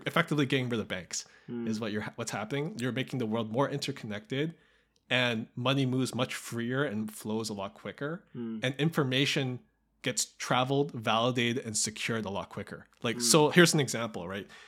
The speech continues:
Speaker 1: If I was on Facebook and I went on Facebook, like, here's one application example of why blockchain would, is gonna take over everything.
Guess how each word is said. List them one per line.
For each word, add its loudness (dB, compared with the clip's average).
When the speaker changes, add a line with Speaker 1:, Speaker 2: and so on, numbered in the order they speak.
Speaker 1:
If 2
I 10
was 10
on 4
Facebook -2
and -4
I 0
went 4
on 2
Facebook, 0
like, 2
here's 8
one 2
application 0
example -8
of -10
why 0
blockchain -4
would, -6
is 4
gonna 8
take 4
over 4
everything. 2